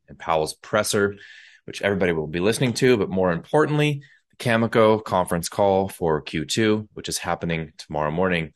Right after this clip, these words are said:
I will again have the link in the description for the video in the show notes. And, uh, highly suggest that you attend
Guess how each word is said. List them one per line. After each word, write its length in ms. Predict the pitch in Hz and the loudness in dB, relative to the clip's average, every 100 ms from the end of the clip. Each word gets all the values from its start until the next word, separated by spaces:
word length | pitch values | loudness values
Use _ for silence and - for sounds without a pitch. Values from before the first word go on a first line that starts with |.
| _ _ | _ _
I 60 | |
will 140 | 80 87 | -2 0
again 240 | 90 98 | 0 -2
have 180 | 98 87 | -2 -2
the 80 | 87 | -2
link 380 | 87 95 85 - _ | -2 -2 -4 -12 _
in 100 | 90 | -6
the 100 | 78 | -6
description 560 | 73 80 - 98 - 76 | -6 -10 -8 -8 -6 -10
for 80 | |
the 80 | 76 | -8
video 360 | 78 85 78 76 - _ _ | -6 -2 -2 -2 -6 _ _
in 60 | - | -12
the 40 | |
show 220 | 76 - 85 | -6 -2 0
notes. 380 | 76 69 - - - - - - - - _ | -2 -4 -10 -12 -20 -20 -20 -20 -20 -20 _
And, 400 | 98 95 92 90 | -2 0 0 -2
uh, 280 | - 90 87 | 0 0 0
highly 320 | 82 117 117 | 0 2 2
suggest 560 | 98 98 98 95 95 - | 2 0 2 2 0 -2
that 140 | 87 | -4
you 260 | 87 90 80 | -2 -4 -4
attend 520 | - - 90 92 | -8 -4 -4 -2